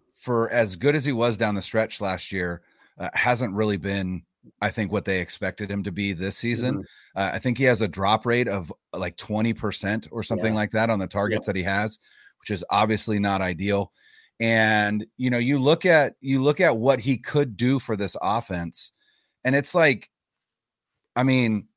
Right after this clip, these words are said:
Speaker 1: you think about, you talk about eleven personnel, right? One running back, one tight end. If you have eleven personnel with O B J, you're looking at Deebo,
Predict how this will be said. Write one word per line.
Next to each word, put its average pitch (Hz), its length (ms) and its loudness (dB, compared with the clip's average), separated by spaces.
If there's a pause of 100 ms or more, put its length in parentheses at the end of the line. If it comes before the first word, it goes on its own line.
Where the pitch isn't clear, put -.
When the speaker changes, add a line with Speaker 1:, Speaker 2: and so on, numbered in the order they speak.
(220)
Speaker 1:
you 139 180 0
think 214 160 4
about, 120 340 6
you 139 80 2
talk 160 200 6
about 113 160 4
eleven 117 420 2
personnel, 117 560 0
right? 120 280 2
One 110 280 0
running 117 300 2
back, 123 260 2
one 113 200 0
tight 117 200 0
end. 117 280 -2 (420)
If 110 140 -4
you 196 120 10
have 247 100 8
eleven 147 460 6
personnel 131 720 0 (640)
with 117 180 -2
O 131 160 6
B 139 140 0
J, 123 320 2
you're 113 180 0
looking 139 340 -2
at 98 260 -2
Deebo, 156 580 0